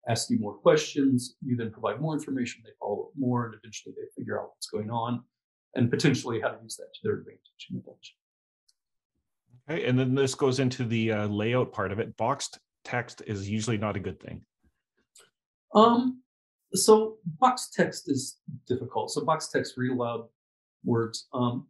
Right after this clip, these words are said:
Speaker 1: I think my position on that has softened quite a bit. I realize that people are gonna do it, um, but I think it's relatively difficult to write good boxed text. I think it's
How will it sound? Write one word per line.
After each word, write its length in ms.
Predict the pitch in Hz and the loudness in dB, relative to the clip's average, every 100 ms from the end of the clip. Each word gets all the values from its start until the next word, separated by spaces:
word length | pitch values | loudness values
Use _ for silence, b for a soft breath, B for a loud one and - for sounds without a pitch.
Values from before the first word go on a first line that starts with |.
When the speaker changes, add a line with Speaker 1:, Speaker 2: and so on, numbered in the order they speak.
| 151 | 0
Speaker 1:
I 20 | |
think 180 | 208 196 | 2 2
my 380 | 170 156 139 135 _ _ _ _ _ _ _ _ | 4 4 2 -2 _ _ _ _ _ _ _ _
position 320 | 143 165 170 | 2 2 2
on 140 | 165 143 | 2 2
that 180 | 139 123 | 0 -2
has 280 | 127 - _ _ _ _ | -8 -8 _ _ _ _
softened 580 | - - 175 - 160 151 | -8 4 4 4 -2 -2
quite 160 | - 151 | 2 4
a 40 | |
bit. 340 | 123 135 131 127 - | 4 2 -2 -4 -8
I 60 | 139 | -6
realize 600 | 135 160 160 143 139 135 | -2 0 2 2 0 -2
that 180 | - - | -8 -10
people 240 | 165 - | -10 -2
are 60 | 139 | 0
gonna 160 | 127 110 | 0 -2
do 160 | 147 202 | 0 0
it, 80 | 302 - _ _ _ _ _ _ _ - | 0 -8 _ _ _ _ _ _ _ 2
um, 400 | 151 147 151 - _ _ _ _ | 4 4 0 -8 _ _ _ _
but 120 | - 175 | 4 6
I 160 | 170 - | 4 -2
think 220 | 233 214 180 | 4 4 4
it's 320 | 185 - - 147 | -4 -6 -8 -4
relatively 520 | 170 185 185 143 151 - | -2 0 -2 -4 -4 -4
difficult 540 | - 123 - - - - _ _ _ - | -6 -6 -8 -10 -10 -12 _ _ _ -14
to 160 | 135 113 | -12 -2
write 260 | 120 113 - _ - | 0 0 -6 _ -4
good 160 | 113 - - - | -2 -2 -8 -8
boxed 420 | - - - - | -8 -12 -18 -14
text. 280 | - - - | -14 -8 -4
I 60 | |
think 160 | 147 196 | 4 6
it's 240 | - - | 4 -2